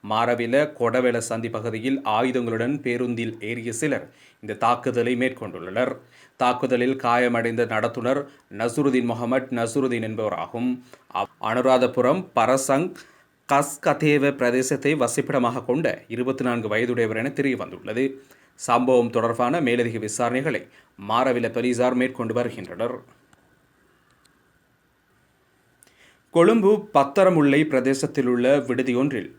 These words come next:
அறுநூற்று ஐம்பது கிராம் ஐஸ் போதைப் பொருளுடன் ஐந்து சந்தேக நபர்கள் கைது செய்யப்பட்டுள்ளனர். கைது செய்யப்பட்ட ஐஸ் போதைப் பொருளில் பெறுமதி சுமார் ஒரு கோடியே பதினான்கு லட்சம் ரூபாய் என தெரிவிக்கப்படுகின்றது. கைது செய்யப்பட்டவர்களில் இரண்டு பெண்களும் அடங்குவதாகவும்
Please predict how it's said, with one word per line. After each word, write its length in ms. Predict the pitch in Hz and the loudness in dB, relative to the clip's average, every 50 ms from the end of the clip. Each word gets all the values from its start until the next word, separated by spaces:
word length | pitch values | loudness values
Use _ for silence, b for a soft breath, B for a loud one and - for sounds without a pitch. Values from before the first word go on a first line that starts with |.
| _ _ _ | _ _ _
அறுநூற்று 800 | - 113 120 131 143 165 170 165 160 - - - 143 143 143 131 - | -2 0 0 2 2 2 2 0 0 -2 -2 0 2 2 2 0 0
ஐம்பது 400 | - 110 123 131 131 135 127 120 | -2 0 0 0 0 0 0 0
கிராம் 220 | 120 123 120 123 | 2 2 2 2
ஐஸ் 420 | 123 - - 87 113 123 123 123 | 0 -2 -4 -4 -4 -6 -6 -6
போதைப் 280 | - 127 120 120 127 123 | 0 0 2 2 2 0
பொருளுடன் 500 | 127 120 117 113 110 110 120 135 151 151 | -2 -4 -4 -2 -2 0 0 0 -2 -2
ஐந்து 360 | - - 113 127 131 131 127 113 | -2 -2 -2 -2 -2 -2 -4 -2
சந்தேக 280 | - 120 120 127 127 131 | -2 -2 -2 0 -2 0
நபர்கள் 300 | 120 113 110 113 123 131 | 0 -2 -2 0 -2 -2
கைது 300 | 131 131 123 127 123 127 120 | 0 0 0 0 0 -2 -6
செய்யப்பட்டுள்ளனர். 760 | - 101 85 - - 92 - - 110 110 117 127 139 - - - - b b b b b b _ | -8 -10 -10 -10 -12 -12 -10 -8 -8 -4 -2 0 0 0 -2 -6 -14 b b b b b b _
கைது 300 | - 110 110 117 117 120 | -6 -6 -4 -2 -2 -2
செய்யப்பட்ட 640 | 123 131 123 120 120 127 120 117 127 127 143 147 143 | -2 -2 -2 -2 -2 -2 -2 0 2 2 2 2 0
ஐஸ் 340 | - 98 104 117 123 120 - | -2 -4 -4 -4 -4 -4 -4
போதைப் 280 | 120 117 117 120 120 | -2 -2 -2 -2 -2
பொருளில் 400 | 120 120 113 113 120 143 156 151 | -4 -4 -4 -2 0 0 0 -2
பெறுமதி 360 | 151 131 117 120 120 120 113 117 | -2 -2 -2 -2 -2 -4 -4 -6
சுமார் 300 | - - 117 113 120 123 | -8 -6 -4 -2 0 0
ஒரு 240 | 117 113 117 123 | 0 0 -2 -2
கோடியே 420 | 123 131 120 117 113 110 120 135 143 | -2 -4 -4 -4 -4 -4 -2 -4 -2
பதினான்கு 500 | 139 131 113 113 127 131 127 127 117 113 | -2 -2 -2 0 0 0 0 -2 -2 -4
லட்சம் 300 | 113 113 113 - 127 110 | -4 -4 -4 -8 -8 -8
ரூபாய் 320 | 107 110 110 123 117 110 | -6 -6 -4 -4 -4 -4
என 100 | 110 117 | -4 -4
தெரிவிக்கப்படுகின்றது. 1080 | 131 131 131 127 117 110 - 110 - 107 113 110 113 87 71 78 87 104 117 123 123 123 b b b b b b b b _ | -6 -6 -6 -8 -8 -8 -8 -8 -6 -6 -6 -8 -10 -12 -14 -10 -6 -4 -4 -4 -4 -6 b b b b b b b b _
கைது 300 | - 117 117 120 120 120 113 | -6 -2 -2 -2 -2 -2 -4
செய்யப்பட்டவர்களில் 800 | 123 120 117 117 120 113 - 120 113 110 107 123 135 147 147 98 | -2 -2 -2 0 -2 -2 -2 -2 -4 -2 -2 0 0 0 -2 -4
இரண்டு 280 | 110 117 123 127 120 | -4 -4 -4 -4 -2
பெண்களும் 440 | 107 123 120 - - 123 110 92 85 | -2 0 0 0 0 0 -2 -4 -4
அடங்குவதாகவும் 720 | - 92 107 117 117 117 120 127 135 143 - 117 82 73 | -4 -4 -4 -4 -2 -2 0 0 0 0 -2 -6 -8 -8